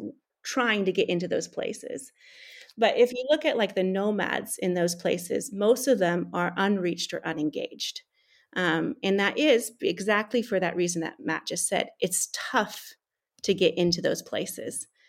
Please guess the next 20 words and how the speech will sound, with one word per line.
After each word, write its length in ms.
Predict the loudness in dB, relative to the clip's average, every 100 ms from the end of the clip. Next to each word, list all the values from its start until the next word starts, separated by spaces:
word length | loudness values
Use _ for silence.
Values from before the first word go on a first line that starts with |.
| _ _
It's 220 | -6 -4
tough 360 | -4 -2 -2 -2
to 120 | -2
be 240 | 0 -2 -2
received 800 | -2 -2 -2 -2 -2 -2 -6 -8 -6
by 260 | -2 0
the 80 | 0
communities. 760 | -4 -2 -2 0 0 0 -4 -8 _ _ _ _ -4
It's 220 | 0 0
tough 460 | -2 0 0 0 -14 -18 2
for 220 | 2 4
us 300 | 2 2 -2
who 480 | 2 6 6 4 0 -14 _ _ _ _
are 140 | 2 2
used 340 | 4 4 4
to 80 | 4
a 40 |
different 340 | 4 4 2 0
lifestyle, 800 | 0 0 0 2 4 4 2 -2 -4
um, 420 | 0 2 2 0